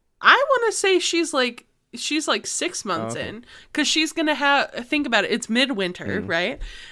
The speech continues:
Speaker 1: And she's gonna have the baby in, in spring.
Speaker 2: Yeah.
Speaker 1: So, like, she's almost there.
Speaker 2: Or just before the snow starts melting, I think.
Speaker 1: Yeah.
Speaker 2: Okay, yeah, yeah, you're right. She's, she's,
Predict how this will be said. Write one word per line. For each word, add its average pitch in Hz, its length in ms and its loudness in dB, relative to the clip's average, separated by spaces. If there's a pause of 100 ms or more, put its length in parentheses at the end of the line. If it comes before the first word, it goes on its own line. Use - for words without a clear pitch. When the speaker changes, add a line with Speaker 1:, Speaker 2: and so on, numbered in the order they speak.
(100)
Speaker 1:
And 214 180 0
she's 269 200 -2
gonna 240 200 2
have 226 240 2
the 214 80 -2
baby 214 380 0
in, 185 200 -4
in 202 300 -4
spring. 214 580 0
Speaker 2:
Yeah. - 60 -14 (400)
Speaker 1:
So, 233 260 0
like, 196 420 2
she's 294 280 0
almost 370 400 0
there. 285 480 -4 (160)
Speaker 2:
Or 120 80 -4
just 151 260 -4
before 131 340 -6
the 117 100 -6
snow 101 260 -8
starts 92 360 -10
melting, 87 400 -10
I 85 60 -8
think. 87 380 -12 (580)
Speaker 1:
Yeah. 233 400 -4 (400)
Speaker 2:
Okay, 175 260 -2
yeah, 175 180 4
yeah, 160 200 0
you're 160 220 -2
right. 151 280 -2
She's, 170 220 -14
she's, 190 340 -16